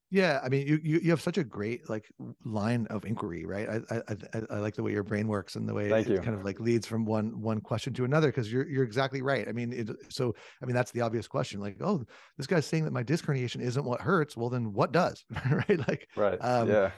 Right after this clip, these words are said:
Speaker 1: so, like, the, and I'm not saying that the disc herniation is not at all involved. It may well be. It's a structural vulnerability in the same way that we all have vulnerabilities in other body areas as well, right?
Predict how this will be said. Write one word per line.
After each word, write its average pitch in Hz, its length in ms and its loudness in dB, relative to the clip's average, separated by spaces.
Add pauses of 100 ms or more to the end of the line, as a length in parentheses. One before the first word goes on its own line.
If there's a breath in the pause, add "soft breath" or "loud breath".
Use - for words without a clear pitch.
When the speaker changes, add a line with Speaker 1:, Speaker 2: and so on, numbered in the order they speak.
Speaker 1:
so, 143 320 6
like, 127 280 4 (480 soft breath)
the, 151 440 0 (180)
and 135 100 2
I'm 139 140 0
not 151 260 0
saying 175 300 -2
that 135 140 -4
the 117 60 -6
disc 131 260 -2
herniation 131 420 0
is 117 180 -2
not 117 380 2
at 113 80 2
all 101 280 4
involved. 92 540 -6
It 123 140 -2
may 139 200 6
well 147 200 4
be. 127 340 2
It's 113 160 -8
a 117 100 -4
structural 127 1000 2
vulnerability 104 1000 -4 (140)
in 131 100 -2
the 131 80 2
same 151 300 -2
way 156 180 4
that 147 120 2
we 143 100 0
all 143 160 2
have 147 160 2
vulnerabilities 131 800 -2
in 120 80 -8
other 120 240 -2
body 117 560 0
areas 113 400 -2
as 95 140 -8
well, 98 420 -4
right? 101 220 -6